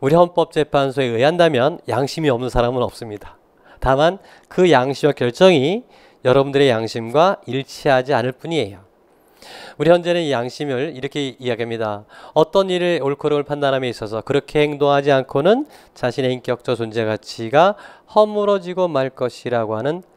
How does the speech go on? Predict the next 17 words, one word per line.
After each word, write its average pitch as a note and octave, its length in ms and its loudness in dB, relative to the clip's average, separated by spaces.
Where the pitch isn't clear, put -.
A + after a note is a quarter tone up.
강력하고 F3 600 2
진지한 C#3+ 320 -2
마음의 B2 260 0
소리, G3 420 -8
그게 F3 240 0
양심이다." F3+ 680 -2
이렇게 A#2+ 220 -8
얘기합니다. G2 480 -12
음, F2+ 240 -20
이게 D3 160 4
사실 D3+ 340 0
엄청나게 E3+ 540 4
중요한 C#3 220 2
의미를 B2+ 160 0
갖고 A2 180 -6
있는 A2 100 -6
것이거든요. A2 500 -6